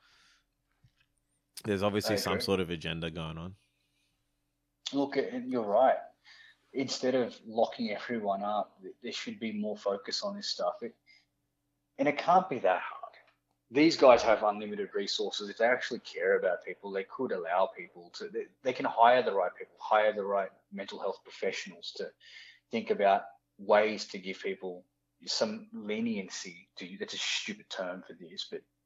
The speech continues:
Speaker 2: just the first one that comes to mind, or the ability to help with their fitness. As you said, promote walking, promote going for a run, do some exercise while you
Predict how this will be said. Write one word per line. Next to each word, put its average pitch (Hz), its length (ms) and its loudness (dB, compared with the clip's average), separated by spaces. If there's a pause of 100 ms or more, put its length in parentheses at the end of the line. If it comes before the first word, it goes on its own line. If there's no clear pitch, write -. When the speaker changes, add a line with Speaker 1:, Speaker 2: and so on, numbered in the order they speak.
Speaker 2:
just 110 160 -8
the - 80 -10
first 90 260 -6
one 95 140 -6
that - 140 -16
comes - 280 -12
to 90 120 -18
mind, 92 360 -8 (540)
or 95 260 -6 (480)
the 120 140 -2
ability 110 360 -2
to 104 120 -6
help 104 320 -2 (320)
with 101 160 -14
their 95 120 -6
fitness. - 640 -12
As - 120 -8
you 107 60 -10
said, - 300 -4
promote 101 420 -2 (180)
walking, 95 560 -10
promote 101 320 -10
going 98 220 -6
for 95 160 -12
a 92 40 -8
run, 95 300 -10
do 110 100 -10
some 101 220 -4
exercise 95 580 -4
while 95 140 -4
you 92 120 -14